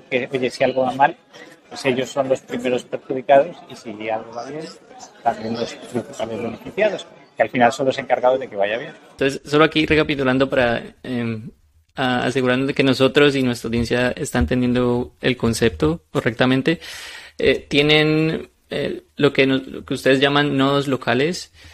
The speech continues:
Speaker 2: o hubs, eh, originadores, que son quienes se encargan de hacer el proceso de selección de los proyectos agrícolas, y estas personas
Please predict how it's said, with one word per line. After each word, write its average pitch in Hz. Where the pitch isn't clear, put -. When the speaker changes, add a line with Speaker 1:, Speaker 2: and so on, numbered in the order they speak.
Speaker 2:
o 127
hubs, 135
eh, -
originadores, 123
que 139
son 127
quienes 131
se 127
encargan 127
de 135
hacer 123
el 131
proceso 127
de 143
selección 123
de 120
los 123
proyectos 113
agrícolas, 120
y 135
estas 135
personas 139